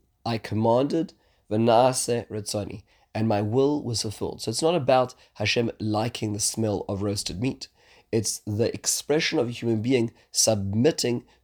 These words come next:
to the idea, to the idea of a divine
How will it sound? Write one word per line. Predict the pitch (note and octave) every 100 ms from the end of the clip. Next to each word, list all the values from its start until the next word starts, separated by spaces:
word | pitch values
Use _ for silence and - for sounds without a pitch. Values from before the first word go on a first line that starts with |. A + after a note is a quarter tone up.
| _ -
to | - - G#3 F3 G2 - _ _
the | G#2 -
idea, | G#2 G2+ G2+ C3+ G2 - - _ _ -
to | B2+
the | A2+
idea | F2+ G#2 G#2 B2
of | G#2 - A2 -
a | F#2
divine | F#2+ G#2 G2+ F#2+ G#2 A#2+ C#3 C#3+ D3+